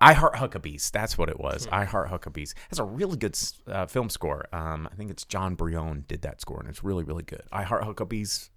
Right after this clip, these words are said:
Speaker 1: fantastic movie. Um, anyway, that tr-, that's coming out this weekend. Um, and, and t-, tell your grandma.
Speaker 2: <laughs>
Speaker 1: Uh, I don't know. It's, it's, this trailer is just super weird. You know, it's like Spring Breakers, but with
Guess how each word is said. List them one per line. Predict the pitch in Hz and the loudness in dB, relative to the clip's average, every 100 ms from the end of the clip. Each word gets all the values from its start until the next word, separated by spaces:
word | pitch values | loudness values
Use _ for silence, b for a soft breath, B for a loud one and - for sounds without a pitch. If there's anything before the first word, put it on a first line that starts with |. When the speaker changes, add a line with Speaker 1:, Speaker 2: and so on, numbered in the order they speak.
| - - _ | -20 -20 _
Speaker 1:
fantastic | - 90 85 69 - 67 | -8 -6 -4 -6 -8 -12
movie. | 85 - - B B B B B B | -14 -16 -18 B B B B B B
Um, | 113 110 107 104 95 - - | -2 0 0 -2 -4 -14 2
anyway, | 220 147 113 113 | 6 8 6 6
that | 165 - | 6 6
tr-, | 196 | 4
that's | 160 185 | 4 4
coming | - 202 185 | 2 2 2
out | 170 | 2
this | 165 - | 0 0
weekend. | 160 156 170 170 170 160 - | 0 2 2 2 0 -4 -6
Um, | 110 101 95 92 90 85 - | -4 0 0 0 -2 -8 -12
and, | - - | -14 -8
and | - - - _ | -6 -4 -8 _
t-, | - - - - - | -18 -14 -14 -14 4
tell | - 156 | 6 8
your | 139 | 4
grandma. | 110 107 110 110 107 104 | 2 2 4 2 2 0
Speaker 2:
<laughs> | - B B B - | -4 B B B -2
Speaker 1:
Uh, | 92 85 80 80 - | 0 2 2 2 0
I | 104 | 2
don't | 110 95 | 4 4
know. | 92 92 90 - B B | 6 6 4 -2 B B
It's, | - 87 - - | -6 -2 -2 -2
it's, | - - - | -10 -12 -12
this | 107 - | -6 -6
trailer | - 135 135 101 | -2 0 2 2
is | 87 | 0
just | 95 82 - | -4 -4 -2
super | - 104 92 - | 0 0 2 2
weird. | 110 101 226 240 151 98 - - B B - | 2 -4 -2 -2 -2 -2 -6 -10 B B -2
You | 110 | 2
know, | 117 | 2
it's | 135 | 2
like | - | 0
Spring | - - - 185 202 165 | 2 4 6 6 6 4
Breakers, | 135 143 160 110 82 76 | 6 6 4 0 -2 -6
but | 82 107 - | 0 0 2
with | 101 98 | 0 -2